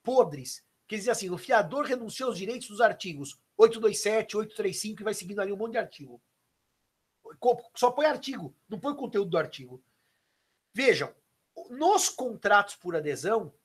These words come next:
não pode o fiador renunciar antecipadamente ao benefício de ordem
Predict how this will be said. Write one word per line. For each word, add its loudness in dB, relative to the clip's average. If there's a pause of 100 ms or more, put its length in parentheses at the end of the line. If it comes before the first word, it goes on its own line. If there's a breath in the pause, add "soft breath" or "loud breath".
não -2
pode 4
o -8
fiador 2
renunciar -2
antecipadamente -4
ao 2
benefício -8
de -6
ordem -2